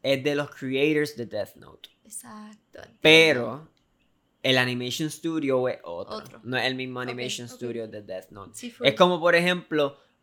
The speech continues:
Speaker 1: Attack on Titan ha tenido dos Animation Studios diferentes a través de la
Speaker 2: Entiendo.
Speaker 1: serie. Pero sigue siendo el mismo creator
Speaker 2: Sí, full.
Speaker 1: de la serie. ¿Verdad? Que eso es
Speaker 2: Sí,
Speaker 1: un
Speaker 2: full.
Speaker 1: detalle.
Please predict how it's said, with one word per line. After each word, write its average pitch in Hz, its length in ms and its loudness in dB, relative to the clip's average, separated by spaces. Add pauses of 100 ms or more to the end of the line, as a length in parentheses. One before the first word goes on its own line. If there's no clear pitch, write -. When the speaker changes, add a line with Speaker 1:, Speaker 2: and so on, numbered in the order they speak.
(160)
Speaker 1:
Attack 135 560 6
on 170 240 0
Titan 143 680 -2 (120)
ha 131 160 4
tenido 143 420 -2
dos 123 300 -4
Animation 123 520 -8
Studios 123 460 -8
diferentes 117 560 -6
a 113 60 -4
través 101 300 -8
de 120 140 -6
la 110 120 -4
Speaker 2:
Entiendo. 120 320 -4
Speaker 1:
serie. 101 280 -12 (180)
Pero 135 400 2
sigue 135 240 -4
siendo 127 260 -8
el 120 60 -8
mismo 117 380 -10
creator 110 680 -12 (180)
Speaker 2:
Sí, 226 300 -12
full. 214 260 -16
Speaker 1:
de 120 140 -4
la 107 120 -2
serie. 107 480 -10 (580)
¿Verdad? 117 340 -4
Que 107 120 -10
eso 117 120 -10
es 107 40 -10
Speaker 2:
Sí, 120 60 -8
Speaker 1:
un 117 60 -10
Speaker 2:
full. 117 100 -6
Speaker 1:
detalle. 87 460 -8